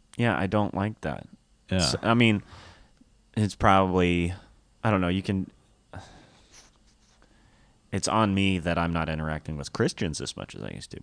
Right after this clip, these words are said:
Speaker 1: But I interacted with Christians every single day for twenty-three years or something.
Speaker 2: Mm-hmm.
Speaker 1: I just, like, that was every single person that I talked to.
Speaker 2: Yeah.
Speaker 1: And, um, it's just not an inclusive culture.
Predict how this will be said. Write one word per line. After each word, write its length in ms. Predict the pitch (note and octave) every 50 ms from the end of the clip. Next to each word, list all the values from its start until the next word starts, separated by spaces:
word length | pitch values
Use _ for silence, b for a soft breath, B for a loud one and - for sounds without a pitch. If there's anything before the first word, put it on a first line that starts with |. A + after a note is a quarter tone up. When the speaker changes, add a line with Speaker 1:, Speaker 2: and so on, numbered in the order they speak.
| - -
Speaker 1:
But 120 | D#3+ D#3+ D3+
I 120 | C3 -
interacted 440 | - A#2+ A#2 A2 G#2 F#2+ F#2 F#2 F2
with 120 | E2+ E2+ -
Christians 520 | - F#2+ F2 - - F2 E2 D#2 - - - -
every 500 | F2+ F2+ F2+ D#2+ - - D#2 D#2+ D#2 C2+
single 480 | - - - - F2+ F2+ F2+ E2+ E2+
day 400 | C#2+ E2 D2+ B1+ B1 C2 C2 - b b b b b b b b b b b b
for 500 | - - - - D#2 C2+ - A1+ - - _ - - _ _ _ _ _ _ _ _ _ _ _ -
twenty-three 500 | - - E2+ E2 E2 - - - E2 D2+
years 420 | D2+ D#2+ E2+ F2 F2+ F2 - -
or 60 | F2+
something. 480 | - - - F2 - - E2+ F2 F2+ G2 -
Speaker 2:
Mm-hmm. 280 | - F2+ F2 F2 F2+ F#2+
Speaker 1:
I 60 | F#2+
just, 320 | F2 F#2 F2 - - -
like, 220 | - F2+ F2 D2 C2+
that 160 | F2+ F2+ D#2+
was 200 | F2+ F2 D#2+ - - -
every 220 | F2+ F2 G2 F#2
single 240 | - - C#2 - E2+
person 300 | - D#2 D2 - - A#1+
that 100 | B1+ B1+
I 60 | B1+
talked 280 | - C#2+ B1+ B1+ - -
to. 180 | - C2 C#2 - - _ -
Speaker 2:
Yeah. 240 | - F2+ F2+ D#2+ - b b b b b b b -
Speaker 1:
And, 440 | - F2+ F#2 F#2 F#2 F2+ F2+ E2+ - - _ _ _ _ _ _ _ _ _ _
um, 440 | - F#2+ F#2+ F#2+ F#2+ F#2+ F#2+ G2 - -
it's 180 | - G#2+ G2 -
just 220 | - C3 B2+ -
not 180 | C3 A#2+ B2 B2
an 120 | B2 A#2+ G#2+
inclusive 880 | A2 G#2+ G#2 - - A2+ G#2+ G#2+ - - - G#2+ G#2 G2+ G2+ - - -
culture. 500 | - F#2+ G#2 C3+ - - D#2+ B1+ G#1+